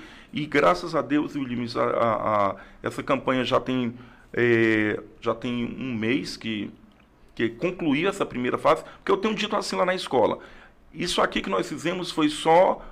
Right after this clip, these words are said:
o start, foi a, nós alavancamos, nós iniciamos uma campanha, mas que essa campanha ela não para. Ali foi o início, a roda de conversa, o cinema, o papo reto, foi, foi o início, né, do trabalho.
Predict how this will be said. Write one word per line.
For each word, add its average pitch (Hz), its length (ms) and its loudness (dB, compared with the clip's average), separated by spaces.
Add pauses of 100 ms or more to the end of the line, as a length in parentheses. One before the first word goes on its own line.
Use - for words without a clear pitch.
o - 120 -6
start, 110 760 2
foi 143 420 0
a, 135 140 2
nós 143 240 2
alavancamos, 156 800 2
nós 135 160 -2
iniciamos 202 520 -4
uma 220 120 -2
campanha, 190 460 -2 (240)
mas 165 200 2
que - 80 2
essa - 140 2
campanha 185 360 -2
ela 190 100 4
não 214 220 0
para. 101 520 6 (240)
Ali 135 280 4
foi 202 180 0
o 226 80 0
início, 170 640 -2 (180)
a - 80 4
roda 143 240 4
de 143 140 -6
conversa, 135 720 2
o 135 140 -2
cinema, 135 840 0 (240)
o - 100 -6
papo 135 360 4
reto, 139 420 2 (180)
foi, 160 680 0
foi 147 240 0
o 185 140 -4
início, 180 480 -2
né, 131 220 2
do 131 140 -6
trabalho. 113 520 4